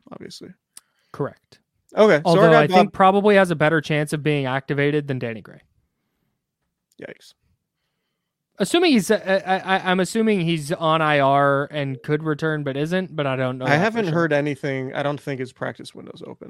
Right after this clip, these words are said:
Speaker 1: I think it might be.
Speaker 2: That's, it's definitely not open.
Speaker 1: Okay. So if it's not open, he's definitely not playing.
Speaker 2: Correct.
Speaker 1: Um, yeah, Bob Beal. Might be a, might be a nice game for Bob Beal.
Speaker 2: Yeah, Ro-, Ro-,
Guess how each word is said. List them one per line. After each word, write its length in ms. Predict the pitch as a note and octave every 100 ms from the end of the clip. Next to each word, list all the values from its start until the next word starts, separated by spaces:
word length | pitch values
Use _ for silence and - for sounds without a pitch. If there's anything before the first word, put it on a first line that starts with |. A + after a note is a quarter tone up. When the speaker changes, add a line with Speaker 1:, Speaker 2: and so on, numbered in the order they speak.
| -
Speaker 1:
I 60 |
think 240 | - - -
it 60 |
might 180 | - -
be. 160 | - -
Speaker 2:
That's, 360 | E3 D3+ - -
it's 200 | D#3 -
definitely 380 | E3+ D3+ D#3+ C3+
not 160 | A#2+
open. 260 | - - - _ _ _ -
Speaker 1:
Okay. 200 | - - -
So 220 | - C3+ C3
if 120 | D#3
it's 140 | -
not 160 | D#3 C3
open, 200 | B2 A#2
he's 140 | A#2
definitely 280 | B2+ - -
not 80 | -
playing. 220 | - - _ _ _ _
Speaker 2:
Correct. 400 | - C#3 A2 -
Speaker 1:
Um, 400 | D3+ C3+ B2 A#2+ - _ _ _ _ _ _
yeah, 160 | B3 F#3+
Bob 320 | C3+ F3+ F3+
Beal. 360 | E3 G3 A#3+ - _ _ _
Might 160 | E3 F3+
be 140 | F#3
a, 80 | D#3 D3+
might 200 | E3 E3+
be 100 | F#3
a 40 |
nice 360 | E3+ D#3 D#3+ -
game 260 | D#3 E3+
for 140 | F3 D3+
Bob 320 | D#3 D#3 C#3
Beal. 280 | D3 F3+ F#3 _ _ _
Speaker 2:
Yeah, 140 | F3 E3
Ro-, 340 | C#3+ E3+ F#3
Ro-, 480 | F3+ E3 E3+ F3+